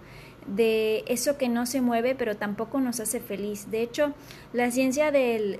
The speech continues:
del bienestar nos dice que eso, que lo que es estático y lo que permanece en el tiempo, lo que siempre está ahí,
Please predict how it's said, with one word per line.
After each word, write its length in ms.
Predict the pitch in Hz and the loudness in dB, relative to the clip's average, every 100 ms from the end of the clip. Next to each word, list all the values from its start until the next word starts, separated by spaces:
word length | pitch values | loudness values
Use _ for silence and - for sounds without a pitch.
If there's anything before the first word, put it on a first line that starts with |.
| 190 | -4
del 160 | 214 208 | -4 -2
bienestar 720 | 214 208 202 - 196 220 - | -2 -2 -4 -4 -2 -2 -2
nos 280 | 240 233 208 | -4 -2 -4
dice 260 | 233 294 277 | -6 -6 -8
que 300 | - 214 - - | -6 -4 -4 -4
eso, 400 | 440 - 226 - - - - - - - - - - - - - - | -4 0 0 -2 -8 -20 -20 -20 -20 -20 -20 -20 -20 -20 -20 -20 -8
que 560 | - 226 220 220 214 - - - - - - - - - | 0 2 4 2 0 -4 -12 -20 -20 -20 -20 -20 -20 -10
lo 300 | 247 254 240 | 0 2 2
que 200 | 240 233 | 2 2
es 120 | 302 415 | 2 2
estático 760 | 381 - 330 269 - 196 - - - - - - - - - | -2 -2 -2 -4 -6 -6 -6 -12 -20 -20 -20 -20 -20 -16 -6
y 160 | 240 - | -4 -2
lo 200 | 240 240 | 2 2
que 100 | 240 | 2
permanece 560 | 240 240 233 240 330 381 | 0 0 2 0 0 0
en 80 | 339 | 0
el 120 | 240 | 0
tiempo, 460 | - 233 233 - 214 | -2 -2 -2 -2 -6
lo 140 | 220 | -4
que 80 | 226 | -2
siempre 280 | 277 311 349 | 0 0 -2
está 200 | - 233 | -4 -4
ahí, 280 | 196 208 | -4 -4